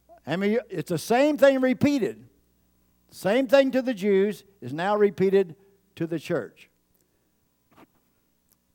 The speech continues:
We note that this is where Jesus stopped and closed the book, which we just got through saying. So the prophet de-, uh, prophecy declares that the same one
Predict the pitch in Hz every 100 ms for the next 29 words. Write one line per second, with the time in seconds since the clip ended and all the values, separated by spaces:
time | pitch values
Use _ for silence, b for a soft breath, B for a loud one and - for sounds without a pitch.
0 | _ _ - 160 170 208 262 233 214 214
1 | - 160 233 254 - - _ _ _ _
2 | _ _ - 170 - 185 202 170 160 262
3 | 208 220 - - 220 220 226 196 175 -
4 | 202 180 190 175 185 165 165 165 160 156
5 | 165 156 151 135 151 117 - 110 _ _
6 | _ _ _ _ _ _ _ _ - 190
7 | 180 175 - 240 262 247 240 202 190 -
8 | 175 156 - 208 269 233 180 180 160 -
9 | 143 131 175 175 - _ _ _ _ _
10 | 165 165 175 151 - 214 247 269 277 240
11 | 208 220 226 233 240 202